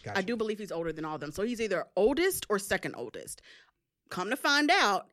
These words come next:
Speaker 2: he's the one with a lot of issues. And so he ended up, him and his, I don't think they were married, but him and his girlfriend or wife, whatever one, had a baby, and she's black. His significant other is a black woman. They had a,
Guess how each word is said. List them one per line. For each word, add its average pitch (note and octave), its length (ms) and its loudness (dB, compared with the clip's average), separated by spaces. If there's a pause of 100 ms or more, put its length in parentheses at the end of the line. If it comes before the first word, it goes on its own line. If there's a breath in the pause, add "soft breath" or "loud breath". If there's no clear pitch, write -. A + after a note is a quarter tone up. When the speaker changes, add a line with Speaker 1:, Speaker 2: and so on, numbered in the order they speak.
(120)
Speaker 2:
he's D#4+ 400 2
the D4+ 100 -4
one G#3 220 -2
with F#3+ 120 -2
a F3 60 -6
lot D#3+ 340 -4
of D#3 120 -8
issues. - 580 -8 (240 loud breath)
And G3 180 2
so G3 260 2
he D4 460 0
ended A3+ 240 -2
up, F3+ 300 0 (380)
him B3+ 260 -2
and B3+ 80 -4
his, A3 240 0
I F#3 80 2
don't G#3 160 -2 (120)
think F3+ 160 -4
they F#3 60 -2
were D#3+ 120 -2
married, D3+ 360 -2
but D3 120 -6
him F3 180 -6
and E3+ 100 -4
his D#3+ 180 -8
girlfriend D3+ 560 -8
or F3 180 -4
wife, G2+ 260 -8
whatever D#3+ 320 -4
one, B2 260 -8 (360 loud breath)
had F#3+ 260 0
a A3+ 60 2
baby, D3 500 -2
and D3+ 100 -8
she's D#3 220 -6
black. - 320 -10 (1000)
His F3+ 280 0
significant D#3+ 480 -6
other D3+ 200 -6
is D3+ 100 -6
a D#3 40 -8
black F3+ 260 -2
woman. F3 360 -4
They D3+ 100 -8
had D3+ 240 -6
a, C3+ 220 -4